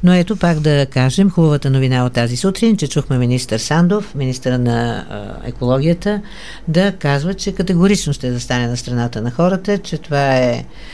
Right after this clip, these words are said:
абсолютно извън, а, всякакво модерно мислене за такава инвестиция именно в мина, и то там, и то лигнитни въглища, и че, е, цялата, е, работа ще бъде спряна.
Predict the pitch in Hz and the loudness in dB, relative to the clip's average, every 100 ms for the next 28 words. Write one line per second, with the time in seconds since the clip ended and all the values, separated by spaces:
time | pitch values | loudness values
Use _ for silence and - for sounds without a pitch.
0 | - - 131 131 135 202 196 170 147 139 | -16 -6 -2 -2 0 0 2 4 4 2
1 | 135 123 - - 151 143 143 156 147 143 | 2 0 -6 -4 -2 -2 0 2 2 0
2 | 131 127 120 113 117 123 - - - - | 0 0 0 -2 -4 -6 -10 -18 -16 -10
3 | - - 151 147 147 - 143 139 139 139 | -8 -2 -2 0 -4 -4 -2 0 0 2
4 | 135 131 131 - 120 113 131 175 - - | 2 2 2 2 2 2 -2 -6 -10 -14
5 | - - - - 131 135 131 131 127 117 | -16 -16 -16 -10 -6 -4 -2 2 4 2
6 | 110 110 123 - 123 123 123 117 117 123 | 2 -4 -6 -4 0 0 0 -2 -4 -6
7 | 117 113 117 113 104 120 - 120 120 113 | -2 -2 -2 -4 -4 -6 -2 2 2 2
8 | 147 202 208 - 127 120 117 117 135 180 | 0 -2 -4 -6 -4 -2 -2 0 0 0
9 | 190 139 131 120 113 117 170 175 196 208 | -2 -4 -2 -2 -2 0 0 0 0 0
10 | 202 202 - 208 214 202 175 175 - 185 | 0 -4 -4 -2 0 -2 -4 -4 -2 -2
11 | 196 185 - 147 - - 156 - - 139 | 0 -2 -4 -8 -10 -10 -10 -6 -2 0
12 | 127 123 123 120 113 107 69 - 123 123 | 0 0 -2 -2 -6 -8 -8 -4 -2 0
13 | 127 175 127 127 139 - 127 113 107 107 | -2 -2 -2 -2 -2 -6 -4 -2 -2 -4